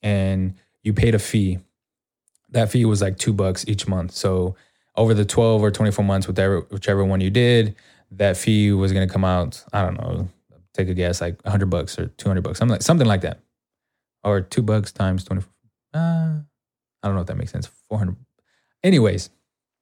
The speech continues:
so what they were doing at that point in time, they were doing the, basically it was zero percent for twenty-four months or twelve months. So that fee, they're actually just waiving that fee.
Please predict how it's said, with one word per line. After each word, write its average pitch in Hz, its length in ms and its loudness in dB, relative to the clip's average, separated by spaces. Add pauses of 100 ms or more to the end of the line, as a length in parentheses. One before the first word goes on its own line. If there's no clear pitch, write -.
(320)
so - 140 0
what 123 100 6
they 165 80 6
were 190 80 8
doing 156 160 6
at 123 80 4
that 123 160 4
point 127 160 4
in 107 40 2
time, 104 360 2 (480)
they 127 140 4
were 147 100 8
doing 117 580 6 (480)
the, 107 460 2
basically 139 300 4
it 131 60 6
was 113 100 4
zero 113 160 6
percent 101 520 0
for 98 680 0 (480)
twenty-four 104 400 0
months 90 240 -4
or 95 60 -4
twelve 92 260 -2
months. 85 400 -6 (180)
So 107 220 0
that 107 220 2
fee, 120 360 2
they're 104 220 4
actually 98 360 0
just 98 180 -2
waiving 104 240 2
that 98 180 0
fee. 98 460 -2